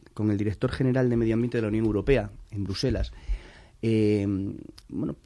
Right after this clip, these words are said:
íbamos a hablar un poco de, con carácter general de, de medio ambiente, de cómo estaba la Comunidad de Madrid en distintos aspectos.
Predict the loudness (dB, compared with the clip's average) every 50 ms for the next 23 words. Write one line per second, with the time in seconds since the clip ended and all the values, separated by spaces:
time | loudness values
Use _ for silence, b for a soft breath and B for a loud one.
0 | -14 -14 -12 -12 -14 -14 -16 -20 -10 -2 2 4 4 4 4 2 0 -2 0 2
1 | 2 2 2 0 -4 -2 -2 0 0 0 0 -2 -4 -6 -8 -10 -14 -14 -14 -14
2 | -16 -18 -8 -2 -2 0 2 0 0 0 0 0 2 4 4 4 4 4 2 0
3 | 0 0 -2 0 2 2 4 4 4 4 4 6 4 4 4 4 2 2 2 0
4 | 0 -2 -2 -2 -2 -2 -2 0 0 0 0 0 0 0 0 0 0 2 2 0
5 | 0 0 -2 -2 -2 -2 -4 -2 -2 -2 -6 -6 -2 -2 -4 -2 -2 -6 -8 -8